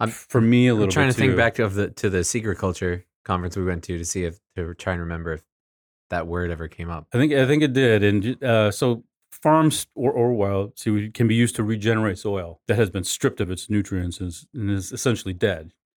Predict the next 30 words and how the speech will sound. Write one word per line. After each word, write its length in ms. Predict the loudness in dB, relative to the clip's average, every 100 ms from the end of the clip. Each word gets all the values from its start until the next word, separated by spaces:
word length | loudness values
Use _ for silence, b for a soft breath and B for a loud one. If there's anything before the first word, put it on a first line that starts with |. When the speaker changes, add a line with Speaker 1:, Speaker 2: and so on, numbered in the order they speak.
| _ _ -20 -6
Speaker 2:
It's 180 | -2 2
a 60 | 2
new 140 | 2
discussion 400 | 2 0 0 0
topic 340 | 2 2 2 -2
for 320 | -2 0 0
me, 340 | 0 0 2 2
and 140 | 2
we'll 100 | 2
be, 240 | 2 0 -2
we'll 140 | -6
be 80 | -2
digging 240 | -2 -2
into 240 | -4 -4 -6
that 240 | -8 -10 _ _
for 120 | -14 -12
long. 300 | -10 -10 -10
But, 160 | -12 -14 _ _ _
you 120 | -2
know, 60 | 2
we've 180 | 2 4
known 480 | 4 4 4 2 0
that 100 | -4
certain 320 | 0 0 0
seaweeds 600 | -2 0 0 0 -6 -14 _ -6
already, 300 | 0 2 2
you 100 | -2
know, 160 | -4 -6
like 180 | -8 -10
Asparagopsis, 1000 | -4 2 2 4 2 2 0 -2 -2